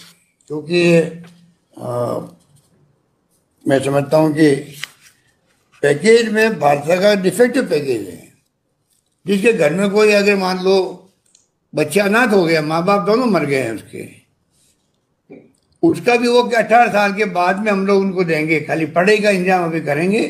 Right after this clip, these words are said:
अठारह साल के बाद में उनको फिर तेईस साल तक देंगे हम लोग उनको,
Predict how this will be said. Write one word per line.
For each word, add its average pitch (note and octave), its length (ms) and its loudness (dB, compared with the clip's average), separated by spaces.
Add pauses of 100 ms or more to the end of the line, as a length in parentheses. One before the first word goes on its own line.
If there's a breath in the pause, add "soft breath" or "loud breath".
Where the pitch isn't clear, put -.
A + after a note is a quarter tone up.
(840)
अठारह G3 320 2
साल G3 160 2
के G3 100 2
बाद E3+ 300 0
में F#3+ 440 -2
उनको E3+ 340 -2
फिर E3+ 280 -2
तेईस F#3+ 280 2
साल D#3 160 0
तक D#3+ 120 -6
देंगे D3 360 -2
हम C3 220 -4
लोग A#2+ 160 -2
उनको, A2 340 -6